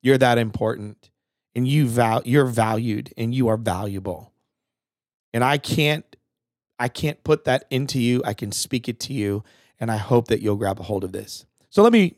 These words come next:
let me share with you what I wrote. So it was basically the article, just so to set it up, it was working in a community of, of diverse people for diversity and inclusion.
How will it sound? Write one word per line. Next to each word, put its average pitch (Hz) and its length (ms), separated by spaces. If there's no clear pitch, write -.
let 175 100
me 151 60
share 127 500
with 107 200
you 104 320
what 113 120
I 110 40
wrote. 101 260
So 143 340
it 151 100
was 135 440
basically 147 840
the 131 100
article, 135 340
just 123 180
so 120 280
to 117 160
set 123 220
it 113 140
up, 113 180
it 110 40
was 104 360
working 143 360
in 131 120
a 120 40
community 117 640
of, 98 300
of 110 280
diverse 113 580
people 117 540
for 117 140
diversity 113 500
and 104 60
inclusion. 135 540